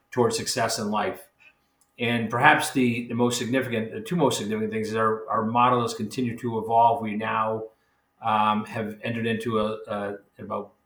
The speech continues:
four years ago, a legal agreement with the Archdiocese. We're helping to manage, um, thirty-seven of our network of schools. And so really working more closely with a group of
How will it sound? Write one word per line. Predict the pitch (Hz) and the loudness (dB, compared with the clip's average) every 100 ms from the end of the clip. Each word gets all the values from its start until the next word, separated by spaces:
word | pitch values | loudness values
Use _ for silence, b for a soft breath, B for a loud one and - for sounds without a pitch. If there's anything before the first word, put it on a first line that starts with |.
| _ | _
four | - 135 | 2 4
years | 120 127 117 | 6 6 4
ago, | 110 110 107 110 | 2 0 0 -2
a | |
legal | 107 131 127 113 | 0 2 4 2
agreement | 117 123 110 | 2 0 0
with | |
the | 110 107 117 | -4 -2 0
Archdiocese. | 120 113 107 110 | 0 -2 -6 -4
We're | 107 | -2
helping | 113 110 | 0 -2
to | - | -6
manage, | 107 123 123 107 - - _ _ _ _ _ _ | 0 2 2 0 -4 -12 _ _ _ _ _ _
um, | 113 107 104 104 | -2 0 2 0
thirty-seven | - 135 127 120 135 127 117 107 | 2 4 4 2 2 2 2 -2
of | - 107 | -4 0
our | 107 107 104 | 2 2 2
network | 107 117 107 | -2 -6 -6
of | 104 | -8
schools. | - - 117 101 95 107 | -8 -6 -6 -4 -6 -8
And | 101 | -8
so | 113 | -6
really | 107 117 | -4 -4
working | 110 110 113 104 | -2 -4 -4 -4
more | 101 | -4
closely | - 113 113 113 | -2 -2 -2 -4
with | 101 101 98 | -6 -6 -8
a | |
group | 104 98 | -12 -14
of | 95 | -16